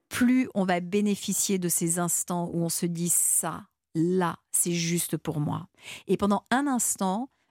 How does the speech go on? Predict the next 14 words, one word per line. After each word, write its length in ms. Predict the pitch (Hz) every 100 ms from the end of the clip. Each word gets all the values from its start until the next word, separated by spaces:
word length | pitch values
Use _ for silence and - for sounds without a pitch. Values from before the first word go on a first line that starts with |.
| _
je 160 | 156 214
me 160 | 214
place 680 | 208 - 202 240 - - - _
à 80 | 175
l'extérieur 920 | 190 214 240 - - - 196 196 190
du 120 | 175 170
chaos. 460 | - 156 151 131 _ _ _
C'est 140 | - 185
vraiment 300 | 247 269 -
une 180 | 220 214
image 440 | 220 208 185 165
qu'il 140 | - 160
faut 140 | 160
prendre 480 | - 170 180 262